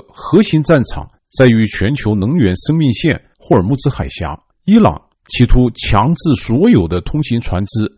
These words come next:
靠其海岸航行，并且计划征收通行费。华盛顿则鼓励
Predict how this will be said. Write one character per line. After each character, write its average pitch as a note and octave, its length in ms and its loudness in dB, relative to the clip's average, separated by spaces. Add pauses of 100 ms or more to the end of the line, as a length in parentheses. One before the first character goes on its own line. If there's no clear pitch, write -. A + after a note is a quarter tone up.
(180)
靠 E3 220 2
其 - 240 -4
海 D2 220 -6
岸 C3+ 180 -2 (240)
航 F3 320 -2
行， F#2+ 280 -4 (280)
并 C#3+ 120 2
且 B2+ 200 2
计 F3+ 240 -2
划 A2+ 240 -2 (120)
征 D#3+ 260 0
收 C#3 280 -2
通 - 220 -4
行 A2 160 -4
费。 G#3 260 -2 (140)
华 - 200 0
盛 E3 120 2
顿 B3+ 240 2 (180)
则 C3+ 220 2
鼓 F#2 320 -4
励 C#3+ 240 -2